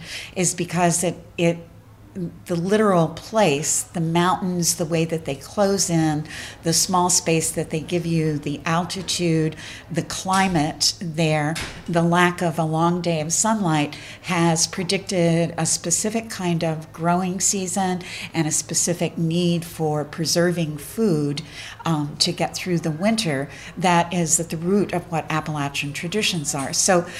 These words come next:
so what I understand about place in your region is that it can literally define you. It literally, um, it literally makes up the cells in your bodies, what you can eat, what you can grow,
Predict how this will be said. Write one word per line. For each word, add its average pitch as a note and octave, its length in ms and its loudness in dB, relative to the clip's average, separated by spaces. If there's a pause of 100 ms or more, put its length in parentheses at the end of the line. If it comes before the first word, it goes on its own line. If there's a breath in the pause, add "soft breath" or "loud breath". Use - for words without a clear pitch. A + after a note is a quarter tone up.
(180 loud breath)
so A3 420 6
what G#3 320 4
I A3 120 4
understand A#3+ 520 2
about F3 400 -2
place F#3 440 0
in F3+ 80 0
your E3 160 0
region D#3+ 760 0
is E3 420 0
that E3 200 2
it - 140 -10
can F3 340 -2
literally G3 360 2 (600)
define D3 480 -2
you. C#3 200 -6 (340 loud breath)
It G3 160 -2
literally, F#3 800 2 (320 loud breath)
um, D#3+ 380 0 (100)
it G3 280 -6
literally G3+ 420 2
makes E3+ 300 -2
up E3+ 180 -2
the E3 100 0
cells D#3+ 400 2
in D3 120 -2
your C#3+ 100 -4
bodies, C#3 720 -4
what F3 300 0
you E3+ 120 2
can E3 260 -6
eat, E3 280 -2
what D#3+ 180 -4
you D#3 140 -4
can D#3 200 -6
grow, D3+ 480 2